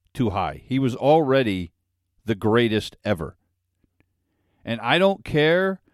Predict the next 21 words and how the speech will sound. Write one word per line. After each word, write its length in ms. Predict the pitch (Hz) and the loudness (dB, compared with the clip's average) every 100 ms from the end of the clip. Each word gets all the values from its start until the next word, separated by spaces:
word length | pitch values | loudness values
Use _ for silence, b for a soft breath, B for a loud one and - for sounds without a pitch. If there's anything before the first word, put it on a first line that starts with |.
| _ | _
what 220 | - 101 - | -4 -4 0
Patrick 360 | 123 - 113 | -2 -2 -4
Mahomes 500 | 98 - 127 180 170 | -4 0 0 0 0
does. 440 | 170 175 214 - _ _ _ _ _ _ - | 0 0 -2 -10 _ _ _ _ _ _ -4
I 140 | 117 | 0
don't 320 | 147 151 156 - | 4 4 2 -4
care 380 | 131 135 143 | 0 2 2
what 180 | 131 95 | 2 0
Josh 320 | 95 87 87 | 0 -2 0
Allen, 540 | 117 120 127 120 120 110 | 0 2 2 0 -4 -12
Joe 240 | - 95 | 0 0
Burrow, 520 | 76 73 117 131 123 120 | 0 2 4 6 6 4
what 340 | 110 107 113 - | 0 -2 -2 -2
anybody 640 | 127 156 139 120 113 113 | 0 0 2 4 4 2
else 240 | 101 101 - | -2 -2 -2
does. 420 | 87 69 - - _ _ _ _ _ _ _ _ | -4 -4 -10 -20 _ _ _ _ _ _ _ _
Nobody, 840 | 87 95 113 139 156 117 98 73 - _ - _ _ _ _ _ _ _ _ _ _ | -8 -2 8 10 10 6 0 0 -14 _ -20 _ _ _ _ _ _ _ _ _ _
and 220 | 110 117 101 | -4 -4 -2
I 380 | 104 135 151 | -2 0 0
mean 580 | 143 127 131 135 131 139 - | 0 2 2 2 0 -2 -6
nobody, 840 | 98 110 127 147 117 85 65 - | -2 6 8 8 6 0 -4 -20